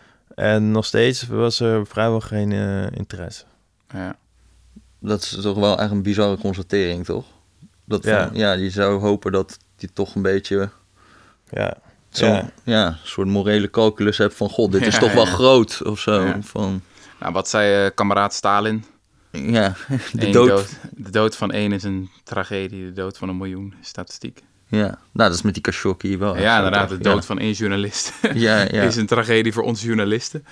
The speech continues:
Speaker 3: Ja.
Speaker 2: De hongerdood van, eh, honderdduizenden Je-, Jemenieten is statistiek.
Speaker 3: Ja.
Speaker 1: Ja.
Speaker 3: Nou, op die opbeurende noot.
Speaker 2: Ja, eh, v-, wel vrolijke start van een nieuw jaar
Speaker 3: Ja.
Speaker 2: eigenlijk.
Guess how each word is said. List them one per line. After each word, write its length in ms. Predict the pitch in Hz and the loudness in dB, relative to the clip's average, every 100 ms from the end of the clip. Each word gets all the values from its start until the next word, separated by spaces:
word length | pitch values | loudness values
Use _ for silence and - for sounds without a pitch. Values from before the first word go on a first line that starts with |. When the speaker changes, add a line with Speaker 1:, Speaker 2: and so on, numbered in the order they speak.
| - - | -14 -4
Speaker 3:
Ja. 320 | 123 117 107 | 0 0 -2
Speaker 2:
De 100 | 101 | -4
hongerdood 560 | 107 113 104 101 98 - | -4 -2 0 2 0 -2
van, 220 | 101 98 | -6 -4
eh, 120 | 101 | -6
honderdduizenden 680 | 101 107 104 101 101 104 98 | -6 -8 -8 -6 -6 -6 -6
Je-, 220 | 98 101 | -6 -8
Jemenieten 600 | 98 101 101 104 104 101 117 | -8 -8 -6 -8 -10 -12 -10
is 200 | 117 - | -12 -12
statistiek. 640 | - 92 - - - - _ _ _ _ | -12 -14 -14 -16 -16 -18 _ _ _ _
Speaker 3:
Ja. 360 | - 117 - - | -6 -4 -4 -6
Speaker 1:
Ja. 340 | 107 101 - - _ _ _ _ _ _ _ _ _ _ _ _ _ - | -8 -6 -8 -16 _ _ _ _ _ _ _ _ _ _ _ _ _ -4
Speaker 3:
Nou, 300 | 139 123 95 | 2 2 2
op 180 | 120 107 | -2 -2
die 200 | 147 131 | 0 2
opbeurende 500 | 107 135 123 117 107 | 4 4 4 2 2
noot. 480 | 110 127 160 - - | 2 2 2 0 0
Speaker 2:
Ja, 220 | - 135 | 4 4
eh, 80 | 156 175 | 4 2
v-, 220 | - 214 | 0 2
wel 160 | 220 | 2
vrolijke 640 | 175 - 220 175 - 143 139 | 2 2 4 4 4 6 6
start 340 | 131 - 214 | 4 0 0
van 140 | - 208 | 0 0
een 120 | 175 | 0
nieuw 160 | 175 165 | 0 -2
jaar 220 | 349 320 | -2 0
Speaker 3:
Ja. 60 | 175 | 2
Speaker 2:
eigenlijk. 380 | 147 127 127 | 4 4 2